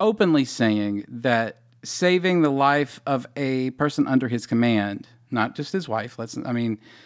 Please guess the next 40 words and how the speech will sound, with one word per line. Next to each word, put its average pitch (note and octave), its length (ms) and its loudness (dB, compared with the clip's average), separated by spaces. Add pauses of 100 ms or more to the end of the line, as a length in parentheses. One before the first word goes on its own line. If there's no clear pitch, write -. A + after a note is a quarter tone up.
(300)
it's D3 180 -2
not G3+ 140 2
like F#3+ 120 2
he's D#3+ 180 2
a C#3 60 -2
cop C3+ 560 0
who B2+ 140 2
left, A#2 480 -2 (120)
like, A2+ 300 0 (100)
a B2+ 160 -2 (220)
murder B2 440 2
scene G#2+ 320 -2
to G#2+ 60 -2
go A2 140 0
s-, - 180 -10 (380)
save A2 280 0
his G2+ 120 -6
wife G2+ 280 0
or G#2+ 40 -6
something. G2+ 340 -6 (240)
She - 160 -2
was B2+ 160 2
under D#3 240 0
his D3 160 2
command, G#2 520 -2 (520)
and A2 320 2
she B2 120 -4
was A2 280 -4
injured. A2+ 540 0 (800)
And B2+ 160 2
so C#3 100 2
he A#2 120 0
chose C3+ 300 0
to C3 100 0
leave D3+ 360 0
the D3 80 -2
battlefield B2 560 0
to A2 60 -8
save A#2+ 360 -2
her D3 420 0